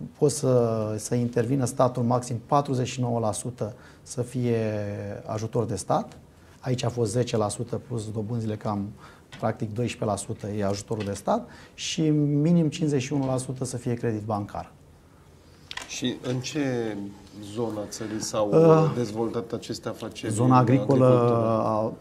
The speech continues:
Speaker 1: deci programul a avut, uh, deci am avut, uh, la începutul anului un miliard de lei, iar cerința a fost de patru miliarde. Pe parcursul anului,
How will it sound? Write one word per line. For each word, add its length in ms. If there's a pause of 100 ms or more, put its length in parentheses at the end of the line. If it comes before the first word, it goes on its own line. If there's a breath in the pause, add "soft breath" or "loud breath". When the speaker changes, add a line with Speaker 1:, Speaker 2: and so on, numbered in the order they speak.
Speaker 1:
deci 160
programul 380
a 40
avut, 400
uh, 60 (1200)
deci 340 (200)
am 120
avut, 320
uh, 280
la 80
începutul 960
anului 500 (280 loud breath)
un 140
miliard 380
de 80
lei, 340 (420 loud breath)
iar 260
cerința 420
a 40
fost 240
de 60
patru 360
miliarde. 580 (140)
Pe 80
parcursul 600
anului, 540